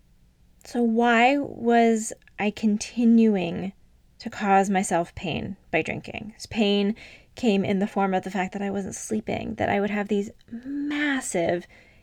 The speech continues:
hangover headaches and increased anxiety. Like, was I really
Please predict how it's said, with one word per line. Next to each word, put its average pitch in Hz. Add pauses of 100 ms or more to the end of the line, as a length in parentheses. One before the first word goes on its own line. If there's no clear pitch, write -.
(140)
hangover 233
headaches - (840)
and 226
increased 220
anxiety. 233 (580)
Like, 226 (400)
was 254
I 240
really 233